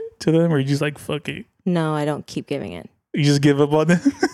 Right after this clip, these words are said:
Speaker 1: <laughs>
Speaker 2: Current situation, I would say I'm in, I've done that.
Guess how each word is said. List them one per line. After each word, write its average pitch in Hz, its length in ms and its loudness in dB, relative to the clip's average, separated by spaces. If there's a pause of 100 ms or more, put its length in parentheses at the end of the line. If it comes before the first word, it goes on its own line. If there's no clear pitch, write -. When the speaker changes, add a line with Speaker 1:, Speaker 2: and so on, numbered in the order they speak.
(140)
Speaker 1:
<laughs> - 440 -4
Speaker 2:
Current 190 360 0
situation, 160 960 -6
I 143 140 -4
would 156 240 -6
say 165 680 0
I'm 160 240 -4
in, 156 640 -6
I've 151 240 -8
done 151 640 -6
that. - 680 -8